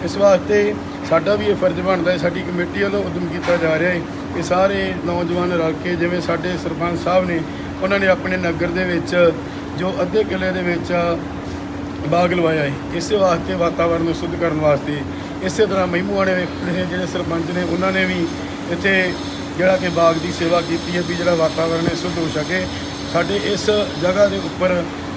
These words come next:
ਜਿੰਨੇ ਵੀ ਆ ਦਰਖਤ ਨੇ, ਬੜੀ ਦੂਰ ਦੂਰ ਤੋਂ ਸੰਗਤਾਂ ਆ ਕੇ ਇਸ ਬਾਬਾ ਜੀ ਦੇ ਚਰਨਾਂ 'ਚ ਅਰਦਾਸ ਬੇਨਤੀ ਕਰਦੀਆਂ ਨੇ, ਕਿਸੇ ਨੂੰ ਪੁੱਤਰ ਦੀ ਦਾਤ ਮਿਲੀ, ਕੋਈ ਬਾਹਰ ਗਿਆ, ਉਹਨਾਂ ਵੱਲੋਂ ਆ ਜਿੰਨੇ ਦਰਖਤ ਆ ਇੱਥੇ ਲਾਏ ਗਏ ਨੇ।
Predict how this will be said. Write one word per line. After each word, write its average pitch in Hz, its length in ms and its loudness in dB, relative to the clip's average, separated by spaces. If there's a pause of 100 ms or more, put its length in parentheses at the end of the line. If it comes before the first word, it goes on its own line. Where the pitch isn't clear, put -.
(160)
ਜਿੰਨੇ 202 240 0
ਵੀ 233 120 2
ਆ 226 100 0
ਦਰਖਤ 185 360 0
ਨੇ, 160 80 -2 (180)
ਬੜੀ 190 160 -2
ਦੂਰ 190 260 -4
ਦੂਰ 202 240 -4
ਤੋਂ 190 100 -4
ਸੰਗਤਾਂ 185 360 -2
ਆ 185 120 2
ਕੇ 185 200 -4
ਇਸ - 140 -4 (160)
ਬਾਬਾ 165 240 0
ਜੀ 180 100 -2
ਦੇ 180 100 -2
ਚਰਨਾਂ 175 340 0
'ਚ 170 60 -2
ਅਰਦਾਸ 160 340 0
ਬੇਨਤੀ 170 320 -2
ਕਰਦੀਆਂ 160 320 0
ਨੇ, 170 140 2 (360)
ਕਿਸੇ 170 200 -2
ਨੂੰ 190 100 -2
ਪੁੱਤਰ 180 280 -4
ਦੀ 185 160 -4
ਦਾਤ 180 280 0
ਮਿਲੀ, 180 280 0
ਕੋਈ 175 200 0
ਬਾਹਰ 165 260 0
ਗਿਆ, 175 280 0 (340)
ਉਹਨਾਂ 220 200 0
ਵੱਲੋਂ 202 220 0
ਆ 202 40 0
ਜਿੰਨੇ 185 380 -2
ਦਰਖਤ 185 320 -2
ਆ 190 120 2
ਇੱਥੇ 185 260 -4
ਲਾਏ 160 280 2
ਗਏ 165 180 4
ਨੇ। 143 140 0